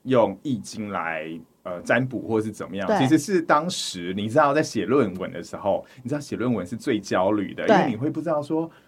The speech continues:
Speaker 1: 我这样写下去有结果吗？
Speaker 2: 嗯。
Speaker 1: 然后而且你是用另外一个语言在写论文的时候，你会变得非常焦虑。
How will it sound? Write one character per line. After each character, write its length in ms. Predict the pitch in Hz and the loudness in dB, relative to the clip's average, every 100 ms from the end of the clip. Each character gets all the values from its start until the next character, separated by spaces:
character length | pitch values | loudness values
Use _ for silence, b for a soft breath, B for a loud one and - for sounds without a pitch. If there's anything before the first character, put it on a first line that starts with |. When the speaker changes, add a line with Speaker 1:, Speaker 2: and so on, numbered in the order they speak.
| b b | b b
Speaker 1:
我 80 | - | -12
这 120 | 135 | -10
样 80 | 165 | -12
写 120 | - | -8
下 200 | 123 151 | -8 -6
去 120 | 156 165 | -2 0
有 140 | 107 | 0
结 240 | 104 107 | 0 0
果 280 | 113 123 101 | 2 2 2
吗？ 420 | 92 113 120 120 | 2 2 4 6
Speaker 2:
嗯。 100 | 123 | 6
Speaker 1:
然 120 | 104 101 | 4 4
后 100 | 131 | 4
而 120 | 131 | 4
且 100 | 127 | 0
你 60 | 98 | -2
是 100 | 135 | 2
用 180 | 123 123 - | 2 0 -2
另 200 | 185 175 | -2 2
外 140 | 165 120 | 2 4
一 20 | |
个 60 | |
语 120 | 104 92 | 2 0
言 140 | 87 | -4
在 160 | 101 95 | 0 0
写 160 | - | 0
论 140 | 87 110 | -2 -2
文 100 | 92 | -2
的 80 | 90 | -6
时 120 | 107 | -6
候， 60 | |
你 100 | 101 | -6
会 120 | 95 160 | -4 -2
变 140 | 156 | 0
得 100 | 92 | -2
非 280 | - 104 110 | -2 -2 -2
常 200 | 92 82 80 | -6 -14 -14
焦 340 | - 78 78 | -6 -4 -4
虑。 200 | 87 90 | -6 -6